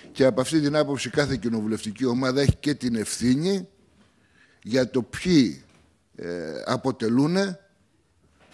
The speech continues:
τα μέλη της Εξεταστικής Επιτροπής όσον αφορά τη δικιά της εκπροσώπηση. Γιατί, κατά τη γνώμη μας, η Εξεταστική Επιτροπή ασκεί κοινοβουλευτικό έλεγχο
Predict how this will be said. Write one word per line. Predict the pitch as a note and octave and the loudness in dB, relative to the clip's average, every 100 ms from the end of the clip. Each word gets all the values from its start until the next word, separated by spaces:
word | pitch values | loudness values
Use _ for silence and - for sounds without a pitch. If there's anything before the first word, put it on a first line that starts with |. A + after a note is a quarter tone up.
| - | -2
τα | A#2+ | 0
μέλη | B2+ D3 D#3+ | 4 4 2
της | C3 - | -4 -8
Εξεταστικής | - - A2+ G2 B2+ B2 | -6 -4 -4 -4 -4 -4
Επιτροπής | G#2 G2+ G#2+ C#3 D#3+ | -4 -4 -2 0 0
όσον | D3+ C#3 B2+ | 0 -2 -2
αφορά | A#2 C3+ C#3+ | 0 0 0
τη | A#2+ | -2
δικιά | G#2+ G2+ C#3+ | -4 0 -2
της | C3 B2+ | -2 -6
εκπροσώπηση. | - - A#2+ B2+ C3 B2 F2 - C#2+ C2 _ _ _ - - - - - | -8 -4 -2 0 2 0 0 -4 -6 -10 _ _ _ -20 -18 -16 -16 -4
Γιατί, | A#2 C3+ B2+ C3 | 2 2 2 0
κατά | C3+ C3 B2+ | 4 4 2
τη | A2 | 0
γνώμη | B2 C#3 C3 B2 | 0 2 4 4
μας, | G#2+ G2 G2 - - - - _ _ _ _ | 2 -2 -6 -10 -14 -20 -20 _ _ _ _
η | - C3 | 4 4
Εξεταστική | C3 C3 B2+ A#2+ B2 A#2+ | 6 2 2 0 0 2
Επιτροπή | E3 D#3 C#3 C#3+ D#3+ D3+ | 2 2 2 2 4 4
ασκεί | A#2+ - E3+ | 4 0 -2
κοινοβουλευτικό | D3 C#3+ C3 C3+ C3 - B2+ D3 C3 | 0 0 2 2 2 0 -2 2 4
έλεγχο | G#2 F#2 F#2 D2 C2 | 2 -2 -8 -12 -14